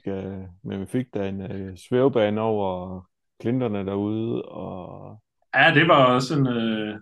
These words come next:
Speaker 2: altså, det kan jeg huske, den lavede vi, var det andet år, vi lavede den første gang, øh, hvor jeg lavede den sammen med en kammerat, som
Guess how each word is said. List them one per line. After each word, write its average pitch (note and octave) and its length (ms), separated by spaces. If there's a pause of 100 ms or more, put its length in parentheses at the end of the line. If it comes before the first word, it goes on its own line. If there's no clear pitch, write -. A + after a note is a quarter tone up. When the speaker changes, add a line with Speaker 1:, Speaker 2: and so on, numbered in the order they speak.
(580)
Speaker 2:
altså, C3+ 220
det C#3+ 100
kan E3+ 80
jeg C#3 80
huske, D#3 260
den C#3+ 100
lavede D3 240
vi, A#2+ 320
var A#2+ 80
det B2 60
andet D#3+ 280
år, B2+ 140
vi A#2 60
lavede A#2+ 180
den C3 160
første - 240
gang, A#2+ 180 (480)
øh, A2+ 260
hvor A2+ 140
jeg A2 100
lavede A2+ 180
den B2 120
sammen A#2+ 200
med G#2 80
en G2+ 60
kammerat, A2+ 400
som A2+ 100